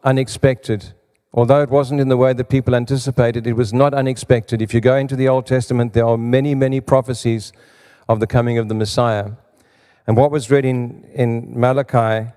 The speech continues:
was one emphasis. I'll read it to you again. "I will send my messenger," and that talks of John the Baptist, "who will prepare the way before me. And then suddenly the Lord you are seeking will come to his temple, the messenger of the covenant whom you desire."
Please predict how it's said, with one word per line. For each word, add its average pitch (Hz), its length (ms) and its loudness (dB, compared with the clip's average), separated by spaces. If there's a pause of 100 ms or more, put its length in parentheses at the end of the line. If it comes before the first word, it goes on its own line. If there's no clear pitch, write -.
(800)
was 101 160 4
one 135 200 2
emphasis. 127 720 -4 (380)
I'll 110 140 0
read 120 160 0
it 123 60 -2
to - 100 -8
you 123 60 2
again. 127 200 2
"I 123 60 2
will 120 120 2
send 139 280 0
my 131 100 4
messenger," 131 540 0
and 127 100 0
that 117 140 -2
talks 127 260 0
of 117 80 -4
John 117 220 0
the 113 80 0
Baptist, 117 420 -2
"who 123 80 0
will 113 120 0
prepare 139 840 -2
the 113 120 -4
way 120 220 2
before 120 420 -2
me. 120 320 -4 (480)
And 131 140 2
then 139 160 2
suddenly 165 400 0
the 135 140 -2
Lord 139 320 2
you 135 120 2
are 123 120 2
seeking 143 500 -2
will 117 120 2
come 131 240 0
to 127 120 -4
his 123 140 -2
temple, 110 580 -2 (460)
the 120 80 2
messenger 143 460 2
of 127 60 0
the 123 100 0
covenant 135 440 0
whom 139 260 0
you 139 80 0
desire." 123 560 0